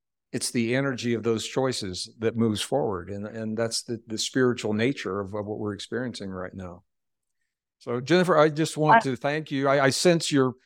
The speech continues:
Speaker 1: we're coming to a close. I want to honor your time. I, I want to thank you for your trust. This is unscripted. We didn't know where this would go
Speaker 2: <laughs>
Speaker 1: today, but we trust one another, and I think we love one another enough to be able to share from our hearts between us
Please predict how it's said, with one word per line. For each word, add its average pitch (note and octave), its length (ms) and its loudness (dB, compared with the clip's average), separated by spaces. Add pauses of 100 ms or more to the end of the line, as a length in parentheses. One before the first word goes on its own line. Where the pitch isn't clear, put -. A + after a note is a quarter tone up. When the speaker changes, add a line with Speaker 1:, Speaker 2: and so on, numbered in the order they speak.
(460)
Speaker 1:
we're C3+ 260 2
coming D3+ 280 6
to C#3 80 6
a B2 40 4
close. C#3+ 480 6
I C3 100 4
want C3 200 4
to B2+ 40 2
honor C#3 220 0
your B2 200 0
time. D3 280 -4
I, D3+ 140 2
I D#3+ 60 4
want D#3+ 180 4
to D3 60 2
thank D#3 200 -2
you D3+ 60 0
for - 140 -6
your B2 120 -2
trust. - 600 -4 (260)
This C#3 200 0
is B2+ 60 -2
unscripted. C#3+ 540 0
We C3+ 120 0
didn't D3 200 -2
know B2+ 140 -4
where A#2 120 -2
this A2 220 -8
would G#2 160 -10
go G2+ 300 -12
Speaker 2:
<laughs> - 40 -20
Speaker 1:
today, G#2+ 480 0 (540)
but D#3+ 80 4
we D3 160 4
trust D3+ 500 2
one C#3+ 160 4
another, C3+ 280 0
and B2+ 100 -2
I - 20 -2
think B2+ 180 -6
we C3 100 -4
love B2 260 -2
one A#2 160 -4
another A2+ 360 -4
enough A2 240 -8 (140)
to D3+ 80 -10
be C#3+ 80 0
able C#3+ 140 0
to B2+ 80 -2
share B2+ 260 -2
from A#2+ 160 -8
our A#2 140 -2
hearts A#2+ 560 -2 (1000)
between C#3+ 400 2
us D3 500 2